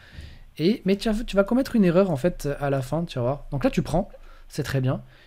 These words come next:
Et quand Blanc joue là, c'est là où tu commets une erreur, en fait, apparemment, quoi.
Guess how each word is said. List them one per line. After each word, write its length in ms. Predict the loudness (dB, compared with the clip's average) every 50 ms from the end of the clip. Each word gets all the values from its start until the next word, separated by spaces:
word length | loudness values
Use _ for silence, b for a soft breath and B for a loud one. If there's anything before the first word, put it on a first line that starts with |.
| b -10
Et 60 | -4 0
quand 120 | 4 6
Blanc 140 | 8 8 8
joue 140 | 8 8 6
là, 160 | 4 4 2 0
c'est 120 | -2 2 2
là 60 | 4
où 40 | 2
tu 100 | 2 0
commets 200 | -2 -2 0 0 0
une 60 | 0
erreur, 220 | 0 0 -2 -4
en 40 | -4
fait, 180 | -6 -6 -6 -8
apparemment, 440 | -6 -6 -6 -6 -4 -4 -4 -4 -4
quoi. 260 | -2 -2 -2 -2